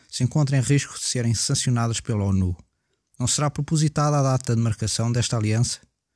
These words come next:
No meu entender, a repentina marcação de tal reunião-conferência deveu-se à necessidade das duas novas aliadas evitarem sanções internacionais e possuírem os seus próprios pressupostos, valores, princípios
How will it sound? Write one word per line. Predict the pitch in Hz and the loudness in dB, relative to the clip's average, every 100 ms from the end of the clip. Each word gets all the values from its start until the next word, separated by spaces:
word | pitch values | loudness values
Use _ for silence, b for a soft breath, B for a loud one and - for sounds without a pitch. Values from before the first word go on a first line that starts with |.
| _ - | _ -2
No | 127 | 2
meu | 147 | 4
entender, | 143 143 139 147 151 | 4 4 4 4 2
a | |
repentina | 139 - 127 - 147 151 143 131 | 0 0 0 2 2 4 2 2
marcação | 127 - 117 - 95 | 0 0 -2 -2 -4
de | - | -4
tal | 110 107 | -2 0
reunião-conferência | 101 101 101 92 131 120 117 120 - 117 | 2 2 2 2 0 -2 -2 -2 -2 -4
deveu-se | 110 113 - | -2 -2 -2
à | 120 | -2
necessidade | 123 - 123 120 120 120 - | 0 0 0 -2 -2 -4 -2
das | 104 | 0
duas | 117 135 123 | 4 4 4
novas | 120 120 117 101 | 2 2 0 2
aliadas | 101 98 98 101 98 | 2 2 2 0 0
evitarem | 104 104 104 104 104 | 0 0 0 0 0
sanções | 113 104 - 92 82 - _ | 0 -2 -2 -2 -2 -6 _
internacionais | 107 95 98 90 - 101 117 123 - | -4 0 0 0 0 0 2 0 -2
e | - | -6
possuírem | - 117 123 120 113 | -4 -2 0 2 2
os | - | 0
seus | 135 | -4
próprios | - 139 135 - | -2 -2 -2 -8
pressupostos, | - 113 - - 98 - - - - | -6 -6 -6 -8 -10 -8 -12 -10 -4
valores, | 107 113 123 - | 0 0 -2 -6
princípios | 104 - 107 101 131 | -4 -2 -2 -2 -4